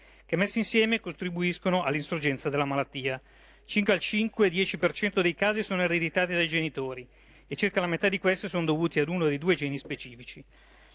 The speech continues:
La diagnosi si basa sull'osservazione di alcuni segni e sintomi presentati dal paziente e su alcuni esami diagnostici eseguiti per escludere altre possibili cause.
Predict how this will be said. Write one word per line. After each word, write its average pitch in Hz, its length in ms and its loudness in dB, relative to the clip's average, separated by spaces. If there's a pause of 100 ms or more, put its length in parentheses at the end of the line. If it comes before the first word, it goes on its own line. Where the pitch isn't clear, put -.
La 156 120 2
diagnosi 233 400 2
si 185 160 -4
basa 156 320 2
sull'osservazione 180 640 -2
di 190 100 2
alcuni 196 360 0
segni 180 460 0
e 165 40 0
sintomi 139 560 -2 (380)
presentati 165 460 0
dal 175 140 2
paziente 240 560 -2
e 220 60 0
su - 120 -4
alcuni 202 340 2
esami 196 300 0
diagnostici 175 880 -4
eseguiti 160 500 -2
per 165 140 2
escludere 160 520 0
altre 147 340 -2
possibili 135 440 -2
cause. 117 440 -8